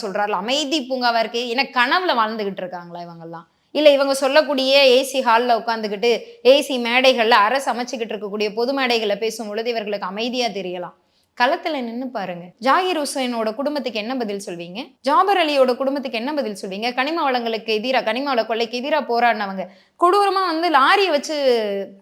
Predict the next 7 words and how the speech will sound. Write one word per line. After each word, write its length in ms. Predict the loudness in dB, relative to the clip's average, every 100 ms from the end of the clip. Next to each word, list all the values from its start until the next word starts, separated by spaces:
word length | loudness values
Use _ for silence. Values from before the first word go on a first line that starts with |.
| 2
ஆக்சிடென்ட் 380 | 2 -2 -4 -2
மாதிரி 180 | -2 -2 -2
கொல்றான், 400 | -2 0 0 -2
அசால்ட்டா 420 | -2 0 0 -2 -2
கொன்னுட்டு 320 | -4 -6 -6 -6
போறான். 240 | -6 -8 -10 _ _ 0
இவைகளை 320 | 4 6 6